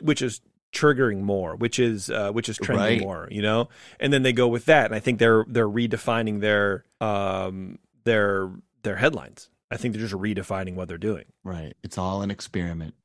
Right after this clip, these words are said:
Speaker 1: Yeah.
Speaker 2: We're just pawns in this game.
Speaker 1: Right. I agree. Um, yeah, anyway, man, I don't know. That's, that's, that's what I had discovered, and I wanted to share it with everybody because, um, you know, I do try to protect,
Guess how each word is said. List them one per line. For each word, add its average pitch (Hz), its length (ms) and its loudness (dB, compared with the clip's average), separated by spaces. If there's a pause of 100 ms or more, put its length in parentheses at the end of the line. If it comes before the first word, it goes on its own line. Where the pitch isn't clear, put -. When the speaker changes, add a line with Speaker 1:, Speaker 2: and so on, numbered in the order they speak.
(120)
Speaker 1:
Yeah. 170 220 8
Speaker 2:
We're 120 100 6
just - 300 -2
pawns 98 500 2
in 85 120 -2
this 82 120 -6
game. 82 480 -6 (600)
Speaker 1:
Right. 85 420 -4 (160)
I 95 120 -6
agree. 87 520 -8 (160)
Um, 120 760 2 (580)
yeah, 196 140 10
anyway, 156 360 10
man, 143 240 8
I 160 80 10
don't 139 100 10
know. 123 140 8
That's, 170 320 6
that's, 196 460 4 (160)
that's 240 260 6
what 226 180 6
I 185 200 10
had 151 360 4
discovered, 107 540 4
and 113 140 4
I 127 60 8
wanted 190 340 6
to 156 80 6
share 131 320 8
it 120 60 6
with 113 140 2
everybody 104 500 2
because, 113 580 4 (440)
um, 120 380 2
you 147 120 -2
know, 135 100 6
I 135 100 6
do 208 160 2
try 185 200 8
to 160 60 4
protect, - 600 -2